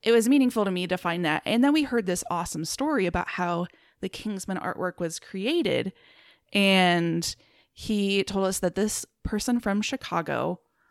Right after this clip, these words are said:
wanted something else of, of Taron Egerton. And he's like, "Well,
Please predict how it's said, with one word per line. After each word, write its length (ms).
wanted 680
something 440
else 300
of, 260
of 480
Taron 320
Egerton. 540
And 440
he's 280
like, 340
"Well, 560